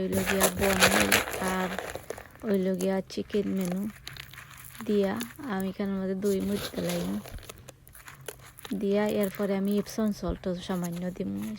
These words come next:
সামান্য কিন্তু ওই এক মুঠ আমি দিমু ইপসন সল্ট। উড়ির গাছে দেখছি ইপসন সল্ট তারা বালা পায়, এবারে গাছের পাতাও মজবুত থা-, হয় আর পাতাও খসখসা হয়, তেও দেখতে পারা ইপসন সল্ট আমি দিলাম।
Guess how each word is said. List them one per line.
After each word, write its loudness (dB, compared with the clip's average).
সামান্য -2
কিন্তু -2
ওই 4
এক 2
মুঠ -2
আমি -2
দিমু -4
ইপসন -4
সল্ট। -10
উড়ির 6
গাছে 4
দেখছি -2
ইপসন 0
সল্ট -6
তারা -2
বালা 2
পায়, 0
এবারে 0
গাছের 2
পাতাও 0
মজবুত -2
থা-, -2
হয় 2
আর 0
পাতাও 2
খসখসা -4
হয়, -2
তেও -4
দেখতে -6
পারা -2
ইপসন 0
সল্ট -6
আমি 4
দিলাম। -4